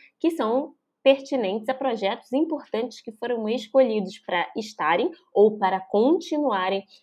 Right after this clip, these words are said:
na nossa rotina, no nosso dia a dia. Hoje eu falei do peso de uma grande tarefa, de como a gente pode eliminar essa resistência e como a gente pode colocar pra rodar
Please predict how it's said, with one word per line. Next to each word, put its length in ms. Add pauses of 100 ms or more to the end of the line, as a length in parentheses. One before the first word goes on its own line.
(120)
na 160
nossa 240
rotina, 600 (220)
no 100
nosso 340
dia 160
a 80
dia. 320 (320)
Hoje 160
eu 40
falei 260
do 80
peso 480
de 100
uma 120
grande 360
tarefa, 540
de 180
como 280
a 40
gente 360
pode 240
eliminar 560
essa 240
resistência 760 (280)
e 80
como 280
a 60
gente 320
pode 260
colocar 480 (380)
pra 160
rodar 500